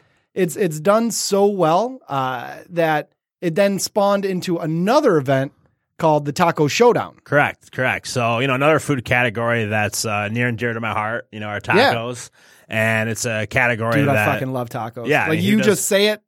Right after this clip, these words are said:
Speaker 1: it's like, <laughs> yeah, yeah, yeah.
Speaker 2: Right, right. You know, I mean, Taco Tuesday every day.
Speaker 1: <laughs>
Speaker 2: That's basically what it comes down to. And, uh, same idea. Same idea is, like, everyone's, you know, who's got the best tacos.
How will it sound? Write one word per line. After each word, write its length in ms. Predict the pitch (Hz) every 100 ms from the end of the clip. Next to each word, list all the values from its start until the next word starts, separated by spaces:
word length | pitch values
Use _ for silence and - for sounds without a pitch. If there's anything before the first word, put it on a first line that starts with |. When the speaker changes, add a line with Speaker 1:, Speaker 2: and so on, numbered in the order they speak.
| _
Speaker 1:
it's 160 | 185 156
like, 260 | 156 143 165
<laughs> 0 |
yeah, 100 | 160
yeah, 220 | 175 175
yeah. 220 | 170 143 - -
Speaker 2:
Right, 300 | 127 101 - _
right. 300 | - 120 - -
You 80 |
know, 240 | 107 104 101 110
I 40 |
mean, 180 | 107 95
Taco 320 | 120 117 113
Tuesday 320 | 107 123 107 104
every 140 | 101
day. 300 | 113 135 - _
Speaker 1:
<laughs> 140 | 147 -
Speaker 2:
That's 300 | - 262 196
basically 420 | 269 - 131 127
what 100 | 123
it 80 | 117
comes 240 | 131 110
down 260 | 127 139 123
to. 220 | 101 98
And, 320 | 127 131 127 123
uh, 300 | 120 110 107 - - _ _ _
same 300 | - 214 196
idea. 420 | 170 156 202 117 101
Same 200 | 170 170
idea 320 | 151 214 160
is, 100 | 123
like, 180 | 127 120
everyone's, 600 | 127 127 127 120 101 -
you 60 | 120
know, 100 | 113
who's 200 | 131 117
got 160 | 127
the 80 | 120
best 260 | 123 123 -
tacos. 880 | 143 135 139 127 127 127 123 117